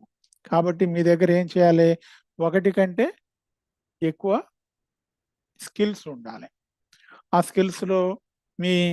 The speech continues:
పర్సనల్ గ్రోత్‌కి సంబంధించిన స్కిల్స్ ఉండాలి. కమ్యూనికేషన్ స్కిల్స్ ఉండాలి, పబ్లిక్ స్కి-, స్పీకింగ్ స్కిల్స్ ఉండాలి,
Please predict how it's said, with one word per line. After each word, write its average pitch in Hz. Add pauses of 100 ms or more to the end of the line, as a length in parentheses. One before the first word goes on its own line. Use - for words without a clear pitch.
(420)
పర్సనల్ 185
గ్రోత్‌కి 175
సంబంధించిన 170
స్కిల్స్ 143
ఉండాలి. 127 (440)
కమ్యూనికేషన్ 170
స్కిల్స్ -
ఉండాలి, 175 (260)
పబ్లిక్ 156
స్కి-, 175 (280)
స్పీకింగ్ 175
స్కిల్స్ -
ఉండాలి, 165